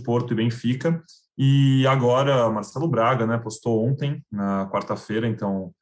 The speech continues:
se você já viu o G E, já sabe, o Sevilha tá também de olho nele, entra nessa disputa.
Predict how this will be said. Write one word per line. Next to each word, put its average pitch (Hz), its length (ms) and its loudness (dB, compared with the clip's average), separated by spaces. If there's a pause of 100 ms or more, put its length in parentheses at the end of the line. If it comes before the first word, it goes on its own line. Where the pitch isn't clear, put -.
(440)
se - 60 -16
você 98 180 -6
já 98 100 -2
viu 95 200 -4
o 95 60 -6
G 98 140 -4
E, 90 200 -4 (260)
já 127 120 -2
sabe, 139 400 0
o 143 80 0
Sevilha 135 760 0 (120)
tá 98 220 0
também 98 360 -2
de 98 120 -4
olho 104 200 0
nele, 123 320 2
entra 113 180 -2
nessa 104 180 -8
disputa. 147 600 -2